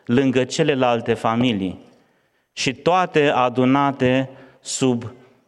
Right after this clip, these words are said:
umbrela aceasta a Sfintei Treimi,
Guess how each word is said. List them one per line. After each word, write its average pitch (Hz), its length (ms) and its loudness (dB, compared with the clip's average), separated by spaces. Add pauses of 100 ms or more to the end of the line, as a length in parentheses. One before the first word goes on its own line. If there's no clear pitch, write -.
(1400)
umbrela 120 580 2
aceasta 113 880 -2 (260)
a 107 300 -4
Sfintei 107 1000 -4
Treimi, 101 480 -4